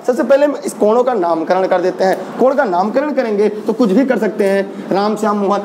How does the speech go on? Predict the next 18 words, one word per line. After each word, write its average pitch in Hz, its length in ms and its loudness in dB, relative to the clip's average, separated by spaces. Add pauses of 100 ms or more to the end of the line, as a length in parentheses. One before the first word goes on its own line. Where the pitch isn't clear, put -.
(100)
जैसे 190 120 0
किसी 208 200 0
का 220 100 4
लड़का 208 260 2
पैदा, 208 260 2
जरूरी 208 240 2
नहीं 214 140 2
जो 202 100 2
आपका 202 240 0
वही 185 140 2
नाम 196 200 2
रखे, 190 260 0 (140)
उसका 202 240 2
जो 202 160 0
मन 254 240 2 (220)
वो 220 120 6
रखे, - 320 -2 (260)
ठीक? 302 180 0